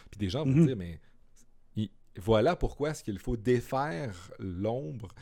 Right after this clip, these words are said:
Speaker 1: dé-, dé-, défaire le, le, le, la cryptographie qui protège ces individus-là pour les
Speaker 2: Mhm.
Speaker 1: révéler.
Speaker 2: Mhm.
Speaker 1: Euh, déjà récemment,
Speaker 2: Ouais.
Speaker 1: le, Apple
Speaker 2: Mhm.
Speaker 1: a dit, mais on va, on va fouiller vos, vos messages pour vérifier s'il y a des photos problématiques.
Speaker 2: Ouais, ouais.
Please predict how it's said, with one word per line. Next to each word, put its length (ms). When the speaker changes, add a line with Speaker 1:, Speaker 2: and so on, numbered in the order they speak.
Speaker 1:
dé-, 240
dé-, 200
défaire 480
le, 200
le, 160
le, 180
la 140
cryptographie 880
qui 140
protège 400
ces 140
individus-là 640
pour 160
les 120
Speaker 2:
Mhm. 60
Speaker 1:
révéler. 500
Speaker 2:
Mhm. 180
Speaker 1:
Euh, 80
déjà 280
récemment, 440
Speaker 2:
Ouais. 60
Speaker 1:
le, 240
Apple 280
Speaker 2:
Mhm. 60
Speaker 1:
a 60
dit, 340
mais 80
on 40
va, 120
on 60
va 160
fouiller 360
vos, 240
vos 160
messages 580
pour 160
vérifier 480
s'il 180
y 20
a 20
des 140
photos 500
problématiques. 680
Speaker 2:
Ouais, 160
ouais. 300